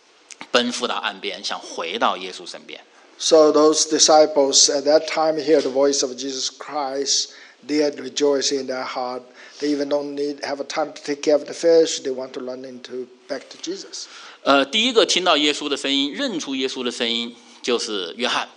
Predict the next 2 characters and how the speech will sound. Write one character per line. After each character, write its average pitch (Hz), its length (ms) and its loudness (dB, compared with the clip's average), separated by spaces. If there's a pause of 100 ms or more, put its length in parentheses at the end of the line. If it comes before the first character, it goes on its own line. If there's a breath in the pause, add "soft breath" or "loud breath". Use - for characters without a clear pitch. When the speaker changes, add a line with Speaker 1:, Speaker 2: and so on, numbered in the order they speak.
(1080)
Speaker 2:
John 170 380 6
recognized 156 880 2